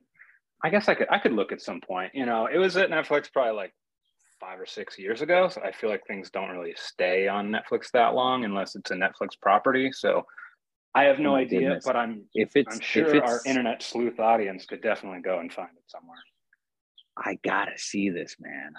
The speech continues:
Speaker 2: I gotta see
Speaker 1: <laughs>
Speaker 2: that. That's am-,
Speaker 1: I
Speaker 2: I mean,
Speaker 1: will.
Speaker 2: that's ama-, that's amazing for, like, innumerable reasons, you know?
Speaker 1: <laughs> Yeah.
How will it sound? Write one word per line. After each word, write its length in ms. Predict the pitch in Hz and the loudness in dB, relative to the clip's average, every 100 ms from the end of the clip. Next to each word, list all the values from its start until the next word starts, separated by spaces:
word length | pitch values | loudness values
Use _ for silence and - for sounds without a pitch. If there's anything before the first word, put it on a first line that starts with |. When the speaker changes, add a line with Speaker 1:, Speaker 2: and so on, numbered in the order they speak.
| - | -14
Speaker 2:
I 60 | 90 | -10
gotta 300 | 95 90 - | -6 -4 0
see 320 | - - 247 | 0 0 -4
Speaker 1:
<laughs> 0 | |
Speaker 2:
that. 300 | 85 - - - _ _ _ _ _ _ _ - | -6 -8 -12 -12 _ _ _ _ _ _ _ 0
That's 200 | 113 - | 2 2
am-, 200 | 92 - | 0 2
Speaker 1:
I 120 | 117 | 4
Speaker 2:
I 40 | 120 | 6
mean, 160 | - | 6
Speaker 1:
will. 20 | 110 | 4
Speaker 2:
that's 180 | 123 | 2
ama-, 340 | 110 107 113 107 - | 4 4 4 2 -2
that's 260 | 98 139 147 | 0 0 2
amazing 460 | 127 127 117 117 - | 0 0 -2 -4 -2
for, 280 | 107 98 92 | 0 2 2
like, 220 | 90 82 | 0 -2
innumerable 1300 | - 101 95 95 98 92 87 87 82 78 82 80 78 - | -6 -6 -4 -2 -2 -2 -4 -6 -4 -4 -4 -4 -6 -4
reasons, 460 | 82 80 76 - - - | -2 0 -2 -8 -18 -10
you 140 | 78 78 | -6 -4
know? 240 | 76 80 - - - | -4 -4 -10 -18 -16
Speaker 1:
<laughs> 80 | - _ _ _ - | -16 _ _ _ -4
Yeah. 280 | 107 90 | 0 0